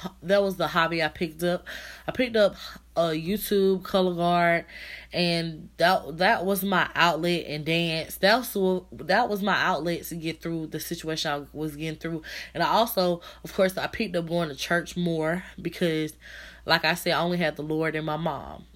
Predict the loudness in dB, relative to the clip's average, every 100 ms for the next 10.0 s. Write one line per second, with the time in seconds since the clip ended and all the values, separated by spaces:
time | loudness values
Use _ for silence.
0 | -8 0 2 2 0 0 0 2 0 -2
1 | -6 -12 -18 -20 -20 -20 -20 -20 -20 -20
2 | -12 -6 -2 0 2 0 2 2 2 -2
3 | 0 2 2 0 -2 -2 0 -2 -4 -2
4 | 0 0 2 2 2 0 -4 -8 -10 -10
5 | -6 0 2 2 2 0 -2 -4 -2 -4
6 | -2 -2 -2 -2 -6 -6 -10 -14 -12 0
7 | 2 4 2 0 -2 0 0 0 -2 0
8 | 0 -2 -2 -2 -2 -2 -2 -4 -4 -4
9 | -2 -2 -4 -4 0 0 0 -4 -8